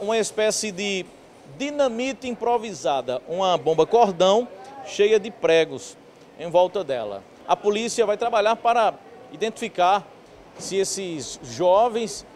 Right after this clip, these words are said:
são faccionados, são envolvidos com crimes lá naquela região do Rangel,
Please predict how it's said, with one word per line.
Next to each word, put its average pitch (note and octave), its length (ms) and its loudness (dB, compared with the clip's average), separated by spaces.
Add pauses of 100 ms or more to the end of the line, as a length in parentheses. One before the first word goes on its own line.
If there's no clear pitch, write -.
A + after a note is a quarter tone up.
(140)
são F#3 280 -6
faccionados, F#3+ 1080 -4 (440)
são F3+ 540 -4 (240)
envolvidos G3 580 0
com A#3 140 -4
crimes G#3 560 -6 (260)
lá G3+ 200 4
naquela G3+ 340 4
região F#3 540 0
do F3 100 -6
Rangel, D3+ 480 0